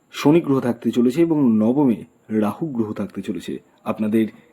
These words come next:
ইলেভেন্থ হাউসে থাকতে চলেছে দেবগুরু বৃহস্পতি এবং, আহ, টুয়েলভ হাউসে থাকতে চলেছে মঙ্গল গ্রহ। কী হতে চলেছে আপনাদের জীবনে, সমস্তটাই আমি তুলে ধরার চেষ্টা করব। না নেগেটিভ না পজিটিভ,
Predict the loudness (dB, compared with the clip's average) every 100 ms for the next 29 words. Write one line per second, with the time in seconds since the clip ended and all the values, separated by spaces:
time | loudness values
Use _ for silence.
0 | _ 4 4 4 2 2 0 -6 -4 -2
1 | 0 0 0 0 -4 _ _ _ _ -8
2 | 4 4 6 2 4 4 4 2 -2 4
3 | 4 6 4 4 0 -2 -6 0 2 2
4 | 0 0 -2 -2 -8 -4 -2 -4 -4 -10
5 | _ _ _ _ -4 4 6 6 4 0
6 | -10 -12 -2 0 0 -2 0 0 0 0
7 | 0 0 0 2 2 0 -6 _ _ _
8 | 2 2 4 4 6 8 6 6 4 4
9 | 2 -2 -2 0 0 0 -4 -20 _ 2
10 | 6 6 6 6 0 0 2 4 2 4